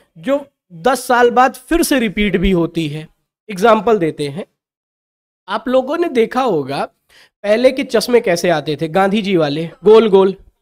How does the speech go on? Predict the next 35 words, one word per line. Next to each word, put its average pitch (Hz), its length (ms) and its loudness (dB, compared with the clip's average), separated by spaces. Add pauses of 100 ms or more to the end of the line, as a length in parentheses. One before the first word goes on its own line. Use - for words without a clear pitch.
(500)
बीच 262 260 -2
में 254 340 6 (120)
वी 226 280 0
शेप 254 320 2
के 247 80 2
चश्मे 233 380 0
आने 214 240 2
लगे 190 280 -2
थे, 185 200 -20 (720)
फिर 285 120 -2
उसके 262 220 2
बाद 254 260 4
फिर - 140 -6
से 294 140 0
किसी 247 280 2
हीरो 240 260 6
हीरोइन 240 320 8
ने 240 100 6
गोल 214 200 6
चश्मा 226 340 4
लगा 214 260 6
लिया, 254 320 4 (320)
फिर 196 140 4
से 233 160 6
साला 247 220 8
गोल 240 220 6
चश्मा 233 340 4
का 226 100 4
दौर 226 220 4
आ 214 140 4
गया। 202 260 -6 (720)
आया 214 140 0
कि 262 140 -2
नहीं 302 220 2
आया? 147 280 -4